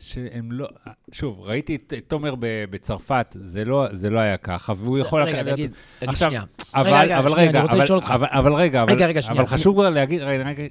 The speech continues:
Speaker 1: אשלים, אבל חשוב להגיד שזה קל לעבור שחקן-שחקן, וזה
Speaker 2: לא.
Speaker 1: קצת מחמיץ את הנקודה, כי יש פה בעיה מערכתית,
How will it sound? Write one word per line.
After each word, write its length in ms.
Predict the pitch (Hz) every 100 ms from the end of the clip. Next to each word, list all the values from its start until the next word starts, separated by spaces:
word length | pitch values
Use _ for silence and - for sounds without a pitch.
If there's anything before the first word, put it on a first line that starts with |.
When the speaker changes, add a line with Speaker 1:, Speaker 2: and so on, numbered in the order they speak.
| -
Speaker 1:
אשלים, 240 | 120 175 139
אבל 100 | 98
חשוב 280 | - 170
להגיד 260 | 147 135 156
שזה 1400 | 143 123 _ _ _ _ - _ _ - - _ 104 107
קל 220 | - 175
לעבור 300 | 160 131 135
שחקן-שחקן, 680 | 123 117 113 107 101 - 107 - _ - _
וזה 220 | 95 120 175
Speaker 2:
לא. 60 |
Speaker 1:
קצת 220 | - 180 180
מחמיץ 380 | 165 151 160
את 60 | -
הנקודה, 400 | 147 127 131 123
כי 140 | -
יש 240 | 117 156 -
פה 220 | 208 196 - _ _ _ _
בעיה 360 | 104 104 127 143
מערכתית, 720 | 123 92 90 - - 117 -